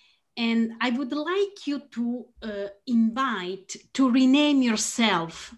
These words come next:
because there are a lot of people who didn't rename themselves and it's difficult to create the group.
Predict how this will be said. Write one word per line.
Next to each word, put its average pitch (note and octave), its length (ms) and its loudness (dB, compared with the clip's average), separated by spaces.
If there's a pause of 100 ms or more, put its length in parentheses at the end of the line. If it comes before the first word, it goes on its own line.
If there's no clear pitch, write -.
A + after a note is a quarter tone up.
(180)
because G#3+ 320 -2
there A3+ 140 2
are A#3 140 4
a A#3 60 2
lot C4+ 180 4
of D#4+ 140 0
people C#4 300 4
who A#3 180 -2
didn't A3+ 340 6
rename A3 520 2
themselves G3 680 -2
and F#3+ 140 -2
it's - 240 -10
difficult A3 560 -2
to G3 80 -12
create F#3+ 400 0
the F3+ 80 2
group. F#3+ 480 -2